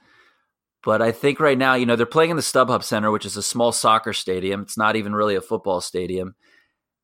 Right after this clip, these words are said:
And the marketing for them here is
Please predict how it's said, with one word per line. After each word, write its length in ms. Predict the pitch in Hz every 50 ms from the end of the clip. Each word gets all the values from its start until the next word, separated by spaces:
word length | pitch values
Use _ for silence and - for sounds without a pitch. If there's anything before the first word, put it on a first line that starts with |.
| _ _ _ _
And 680 | 107 117 117 120 120 120 120 120 117 117 117 110 113 - _ _ _ _ _ _ _ _ _ -
the 180 | 110 117 123
marketing 680 | 120 123 131 139 156 165 - - 175 147 143 139 131 117
for 260 | 113 - - 123 120
them 240 | 107 117 113 107 104
here 640 | 101 - 113 110 110 107 107 107 107 104 101 - - _ _
is 640 | - 101 104 107 107 110 107 107 107 104 98 101